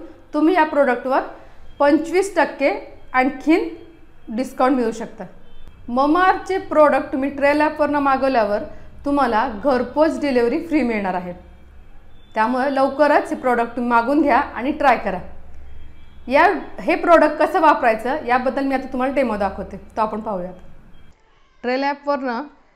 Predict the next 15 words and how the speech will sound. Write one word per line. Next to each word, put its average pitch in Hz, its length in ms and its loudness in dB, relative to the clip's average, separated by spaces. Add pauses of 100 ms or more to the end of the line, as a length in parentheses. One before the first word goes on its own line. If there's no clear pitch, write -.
(580)
ममाअर्थचा 254 1000 2 (340)
उपटन 254 360 -2
फेस 277 320 -2
मास्क 262 320 -4
जो 277 60 -4
मी 277 140 -2
मागवला 240 400 0
आहे, 240 100 -4 (400)
हा 226 120 -4
कसा 247 380 -4
वापरायचा 277 500 -2
याबद्दल 220 320 -6
मी 220 100 -6
माहिती 220 300 -6
सांगते. 214 420 -8